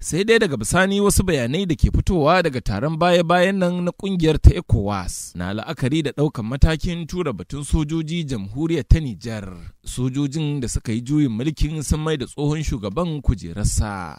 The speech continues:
A wani lamari da har ya zuwa yanzu kungiyar ta ecowas ke cewar tsohon shugaban Muhammad Bazoum kaɗai ta sani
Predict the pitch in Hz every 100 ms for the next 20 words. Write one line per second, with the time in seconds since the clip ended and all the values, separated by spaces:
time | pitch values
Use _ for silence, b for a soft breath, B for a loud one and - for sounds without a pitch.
0 | _ 85 113 131 139 143 117 135 143 123
1 | - 151 131 113 151 127 92 78 107 104
2 | 95 127 131 123 120 - 131 - 120 147
3 | - - 104 - 139 98 92 90 87 90
4 | - 147 156 156 - 107 95 160 151 123
5 | 120 151 139 104 95 107 139 110 - 160
6 | 147 151 180 170 156